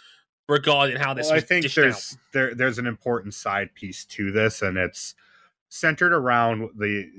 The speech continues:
Speaker 2: what is now, uh, what's going to be after this month, the truly frozen Formula One power units until the next set of regulations.
Speaker 1: Mm.
Speaker 2: The reason why Charles, uh, took a penalty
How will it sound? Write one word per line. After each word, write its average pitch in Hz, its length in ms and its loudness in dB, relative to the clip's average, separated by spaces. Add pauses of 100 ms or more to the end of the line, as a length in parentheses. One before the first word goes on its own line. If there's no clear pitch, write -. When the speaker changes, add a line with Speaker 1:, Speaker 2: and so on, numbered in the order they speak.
(360)
Speaker 2:
what 117 200 -2
is 107 140 -2
now, 104 480 2
uh, 90 560 -4 (200)
what's 110 160 -10
going 123 160 -2
to 113 40 -4
be 107 160 -4
after 113 320 2
this 107 240 -4
month, 101 280 -4
the 104 80 -12
truly 107 520 -2
frozen 90 800 -4
Formula 87 360 -4
One 85 200 -4
power 82 240 2
units 80 340 -4
until 90 260 -4
the 82 100 -4
next 80 240 -4
set 82 120 0
of 78 100 -4
regulations. 85 760 -2 (340)
Speaker 1:
Mm. 131 260 2 (200)
Speaker 2:
The 107 100 -2
reason 147 480 -2
why 117 360 2
Charles, 107 800 -2 (120)
uh, 95 200 -2
took - 280 -6
a - 60 -6
penalty 110 640 -2